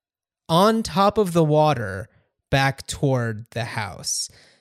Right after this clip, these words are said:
And this is something that's been, uh, up for debate since the day this movie came out. What does that mean? And honestly,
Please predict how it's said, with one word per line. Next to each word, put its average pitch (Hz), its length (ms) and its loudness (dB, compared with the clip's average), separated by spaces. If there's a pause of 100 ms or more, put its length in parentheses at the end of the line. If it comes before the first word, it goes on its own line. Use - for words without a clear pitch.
(180)
And 147 680 0 (1120)
this 147 580 0
is 190 240 0
something 175 480 0
that's 143 260 0
been, 151 460 0
uh, 139 300 0 (180)
up 208 240 2
for 220 260 4
debate 180 680 2 (280)
since 185 440 0
the 147 160 2 (320)
day 214 240 6
this 196 240 0
movie 180 320 2
came 160 340 0
out. 143 320 0
What 147 340 2
does 175 220 -2
that 160 260 0
mean? 131 460 -2 (340)
And 156 540 2
honestly, 185 800 2